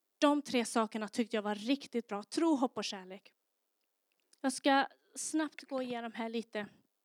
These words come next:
Ehm,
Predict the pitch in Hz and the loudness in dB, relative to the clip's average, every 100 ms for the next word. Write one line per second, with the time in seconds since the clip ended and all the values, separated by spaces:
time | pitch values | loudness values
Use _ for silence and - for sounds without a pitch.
0 | _ _ _ _ _ _ _ _ - - | _ _ _ _ _ _ _ _ -20 -20
1 | _ _ _ - _ _ _ _ _ _ | _ _ _ -20 _ _ _ _ _ _
2 | _ - 269 277 277 269 | _ -2 2 2 4 2